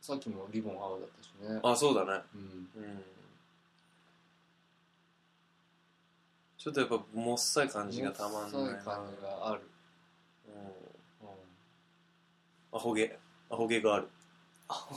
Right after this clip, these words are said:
Speaker 1: 毛が。
Speaker 2: アホ毛がある感じが。目青すぎでしょ。
Speaker 1: うん。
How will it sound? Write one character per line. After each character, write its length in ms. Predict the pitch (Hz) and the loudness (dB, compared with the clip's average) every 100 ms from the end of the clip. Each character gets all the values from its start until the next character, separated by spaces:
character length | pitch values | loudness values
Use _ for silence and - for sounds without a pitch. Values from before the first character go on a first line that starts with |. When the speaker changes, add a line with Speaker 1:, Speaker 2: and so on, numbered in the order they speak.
| - - | -10 -6
Speaker 1:
毛 180 | - 135 | -6 -8
が。 40 | - | -10
Speaker 2:
ア 100 | 139 - - - - - _ _ | -12 -14 -20 -20 -20 -20 _ _
ホ 140 | 113 107 | -6 -4
毛 100 | 101 | 0
が 140 | 101 | 2
あ 40 | 98 | 2
る 80 | |
感 140 | 92 85 82 | 0 -8 -12
じ 60 | |
が。 80 | - - _ _ _ _ - _ _ _ _ _ _ _ _ _ _ _ _ _ _ _ _ _ _ | -20 -20 _ _ _ _ -20 _ _ _ _ _ _ _ _ _ _ _ _ _ _ _ _ _ _
目 140 | 156 170 | -2 0
青 280 | 110 147 | 2 2
す 200 | 196 - | 0 0
ぎ 60 | 214 | 0
で 100 | 220 | 0
し 140 | 220 - | 0 0
ょ。 20 | |
Speaker 1:
う 40 | |
ん。 540 | 123 123 117 107 92 | 0 4 4 4 0